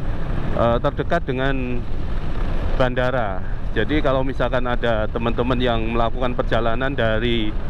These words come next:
atau menuju ke Pontianak terus kemudian kemalaman, ini bisa dijadikan, a-, apa namanya, rekomendasi untuk tempat istirahat. Ya cuman ya itulah, hanya penginapan biasa, nggak, nggak setara dengan hotel gitu.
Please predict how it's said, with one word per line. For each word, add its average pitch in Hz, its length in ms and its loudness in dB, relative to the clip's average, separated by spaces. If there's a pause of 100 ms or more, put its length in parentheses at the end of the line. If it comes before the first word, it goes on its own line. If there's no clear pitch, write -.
(180)
atau 120 240 2
menuju 123 400 0
ke 120 80 0
Pontianak 123 640 0
terus - 240 -2
kemudian 123 480 2
kemalaman, 127 640 0
ini 185 80 0
bisa 135 240 0
dijadikan, 117 720 0 (400)
a-, 117 400 0
apa 151 80 2
namanya, 147 400 0
rekomendasi 131 560 0
untuk 139 320 0 (480)
tempat 120 400 2
istirahat. 123 640 0 (640)
Ya 117 160 2
cuman 147 320 0
ya 151 160 0
itulah, 143 240 0
hanya 117 240 0
penginapan 123 480 0
biasa, 117 480 0
nggak, 104 240 2 (480)
nggak 110 160 2
setara 113 480 0
dengan 104 320 0
hotel 117 480 0
gitu. 101 400 0